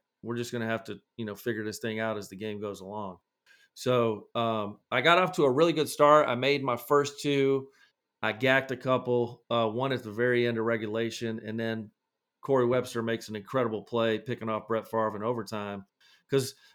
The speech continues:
man, when we lost that toss and I had to kick off in overtime, I went, "Damn it." Like, I thought, you know, we're giving the ball to Brett Favre, and this was first score win,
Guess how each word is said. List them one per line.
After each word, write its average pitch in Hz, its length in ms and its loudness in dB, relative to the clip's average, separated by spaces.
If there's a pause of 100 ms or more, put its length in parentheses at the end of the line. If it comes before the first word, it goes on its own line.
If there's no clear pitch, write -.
man, 139 260 2
when 131 120 0
we 165 120 4
lost 147 280 6
that 123 200 2
toss 139 500 4 (100)
and 120 100 -2
I 117 80 0
had 120 140 -2
to 107 60 -12
kick 123 220 -6
off 123 240 2
in 113 60 -6
overtime, 131 540 -2
I 113 140 -2
went, 104 380 -8 (320)
"Damn 104 340 -6
it." 80 140 -18 (200)
Like, 101 240 -6 (100)
I 113 120 -6
thought, 110 400 -2
you 110 100 -8
know, 107 80 -6
we're 110 140 -6
giving 110 240 -4
the 107 60 -6
ball 117 200 0
to 107 60 -6
Brett 113 280 -4
Favre, 123 320 2
and 110 100 -6
this 135 180 -6
was - 560 -10
first 127 280 0
score 113 300 0
win, 117 460 -2